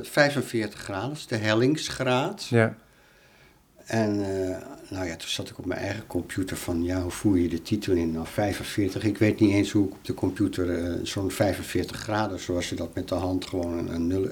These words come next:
Speaker 1: klein, heel klein nulletje rechtsboven zet. Maar ja, toen dacht ik, het vijfenveertig associeert ook met, eh, vijfenveertig graden van de warme zomers.
Speaker 2: Het is, eh, optie nul. Als je dat doet, dan krijg je, dan krijg je zo'n gradenteken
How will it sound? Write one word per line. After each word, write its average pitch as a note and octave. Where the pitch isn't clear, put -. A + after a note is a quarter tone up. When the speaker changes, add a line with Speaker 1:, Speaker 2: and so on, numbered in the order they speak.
Speaker 1:
klein, G2
heel C#3
klein A#2
nulletje G#2+
rechtsboven F#2+
zet. -
Maar A2+
ja, A2
toen G#2+
dacht G#2
ik, G2
het F#2
vijfenveertig G#2
associeert G2+
ook G#2
met, G#2
eh, G#2+
vijfenveertig G2
graden G#2
van A#2
de G#2
warme F#2+
zomers. G#2
Speaker 2:
Het -
is, -
eh, C3
optie E3
nul. B2
Als C3
je B2+
dat C3+
doet, E3+
dan B2
krijg C#3
je, C3
dan B2
krijg C3
je A#2+
zo'n A#2
gradenteken G2